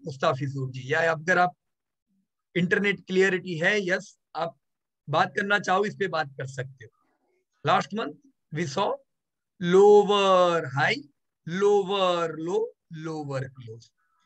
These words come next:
तो ये महीने भी क्या बन सकता है? Lower हाई, lower low,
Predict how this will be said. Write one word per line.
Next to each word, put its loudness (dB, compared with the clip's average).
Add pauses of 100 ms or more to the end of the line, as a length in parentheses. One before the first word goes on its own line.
(280)
तो 0
ये 4
महीने 4 (160)
भी 2 (520)
क्या 4
बन 2
सकता 2
है? 0 (1700)
Lower -2
हाई, -6 (1000)
lower 2
low, -6